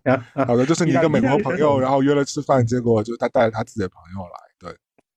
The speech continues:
Speaker 2: 对，
Speaker 1: 然后
Speaker 2: 不，约，约了喝东西，他们本来就在一起，
Speaker 1: 对，对。
Speaker 2: 但是因为没有跟我先跟我讲，
Speaker 1: 嗯。
Speaker 2: 完了，然后我就去，去了，然后我就说：“那你就在那边等我，我就过来。”他们说：“啊，我们也觉得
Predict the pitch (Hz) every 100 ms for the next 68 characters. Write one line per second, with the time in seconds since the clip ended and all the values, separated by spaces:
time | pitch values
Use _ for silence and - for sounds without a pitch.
0 | _ _ - 98 117 110 123 165 175 185
1 | 196 - - - - 160 104 117 135 117
2 | - - _ _ _ 143 135 131 151 120
3 | 127 123 95 - 120 170 - - _ _
4 | 117 127 131 135 113 120 - - - 143
5 | 123 131 127 117 - _ - 107 113 123
6 | 123 117 - 113 127 87 - 117 113 113
7 | 113 104 117 - - 101 170 - 113 107
8 | 101 95 98 117 113 98 104